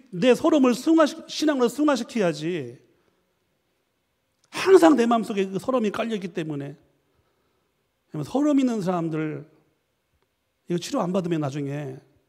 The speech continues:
그 서러움 때문에 굉장히 성격 이상하게 됩니다.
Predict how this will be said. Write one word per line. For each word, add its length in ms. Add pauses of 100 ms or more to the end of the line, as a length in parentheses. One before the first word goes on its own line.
(120)
그 120
서러움 380
때문에 580 (560)
굉장히 480
성격 240
이상하게 360
됩니다. 400